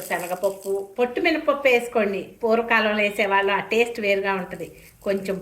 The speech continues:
పొట్టు మినపప్పు, అలాగే కొన్ని ఆవాలు వేసి వేయించడం. చూడండి వేగుతున్నాయి. ఎండుమిరపకాయలు, జీడిపప్పు, అల్లం కూడా వేసేయండి. అల్లం వేగితే బాగుంటది. ఇలా సన్నగా కూర తిప్పుదాం ఒకసారి. అలాగే అన్నాన్ని చూసి పచ్చిమిరపకాయలు వేసుకోండి.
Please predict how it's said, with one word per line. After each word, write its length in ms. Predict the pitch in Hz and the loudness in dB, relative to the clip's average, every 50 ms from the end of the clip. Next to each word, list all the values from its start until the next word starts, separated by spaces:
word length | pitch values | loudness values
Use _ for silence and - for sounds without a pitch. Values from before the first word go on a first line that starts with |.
| - - | -2 -2
పొట్టు 240 | 208 202 - - 226 233 | -2 -2 0 -2 0 0
మినపప్పు, 540 | 214 208 196 196 - 202 196 190 - 208 202 202 196 - 196 | 0 0 -2 -4 -4 -6 -6 -6 -8 -10 -8 -8 -10 -10 -6
అలాగే 340 | 175 170 165 165 180 226 294 359 392 - - - - - - | -6 -4 -4 0 2 4 4 4 4 0 -6 -12 -12 -4 -2
కొన్ని 240 | 202 196 196 196 185 170 165 | 0 2 2 4 2 2 2
ఆవాలు 300 | 165 160 151 147 147 - - 170 | 0 -2 -4 -6 -8 -10 -10 -10
వేసి 360 | 175 180 180 175 - - 285 349 381 381 - - - 190 190 | -10 -10 -10 -10 -10 -6 -6 -6 -6 -6 -10 -14 -10 -2 0
వేయించడం. 420 | 196 196 202 196 - 190 180 190 - | 0 2 0 -2 -6 -8 -8 -2 0
చూడండి 360 | 226 220 214 214 220 233 294 294 240 | 0 2 2 2 2 0 0 -2 -2
వేగుతున్నాయి. 640 | 214 214 202 208 190 - 208 208 208 214 233 294 381 403 - - 190 | -2 -2 -4 -6 -8 -8 -6 -6 -4 -4 -2 -2 -4 -4 -4 -4 -4
ఎండుమిరపకాయలు, 760 | 190 185 190 196 196 196 190 - - 220 214 214 220 247 339 453 508 508 - - - | -2 0 0 0 -2 -4 -4 -4 -2 0 0 0 0 0 2 2 2 0 -2 -6 -6
జీడిపప్పు, 640 | 208 208 202 208 214 220 - 247 240 - - - 349 415 494 480 - - - 220 | -4 -4 -2 -2 -2 0 2 0 0 0 -4 -2 2 4 4 4 2 -2 0 2
అల్లం 200 | 247 285 320 302 - 233 | 2 2 2 0 0 0
కూడా 140 | 175 160 151 147 | 0 0 0 -4
వేసేయండి. 520 | 147 151 147 - 160 156 160 160 160 160 - - | -4 -6 -4 -4 -4 -2 -2 -4 -4 -6 -4 -2
అల్లం 220 | 190 214 220 226 202 185 | -2 0 0 2 2 2
వేగితే 360 | 185 185 190 196 196 - 240 214 190 175 | 2 2 2 0 2 2 0 2 2 0
బాగుంటది. 460 | 165 180 190 190 190 190 160 156 - - - 202 | 0 0 0 0 -2 -2 -6 -6 -6 -4 -2 0
ఇలా 140 | 202 196 196 202 | 2 2 2 2
సన్నగా 400 | 226 214 214 214 208 208 196 - - - | 2 2 2 2 0 2 2 0 0 0
కూర 180 | 202 196 202 208 196 196 - - | 0 0 2 0 0 -2 -2 -6
తిప్పుదాం 360 | 233 - - 202 202 190 180 180 180 | -6 -4 -2 0 0 0 0 -2 -6
ఒకసారి. 360 | - - 208 185 180 175 170 - - - 165 | -6 -4 -2 -2 -2 -2 -4 -8 -10 -12 -10
అలాగే 300 | 151 156 165 160 190 262 370 381 - - - - - - - - - - - - - - | -8 -8 -6 -6 -4 -4 -4 -6 -8 -12 -20 -20 -20 -20 -20 -20 -20 -20 -20 -20 -12 -8
అన్నాన్ని 320 | 180 190 185 185 190 190 190 190 | -4 -2 0 2 2 2 0 0
చూసి 280 | - 226 208 - - 349 440 - | 0 -2 -2 0 2 2 2 2
పచ్చిమిరపకాయలు 560 | 254 196 - - 190 165 - - 170 165 160 160 | 2 -2 -2 -4 -6 -8 -8 -8 -8 -8 -6 -8
వేసుకోండి. 420 | 156 156 - - - 151 160 165 | -8 -10 -12 -12 -12 -12 -12 -12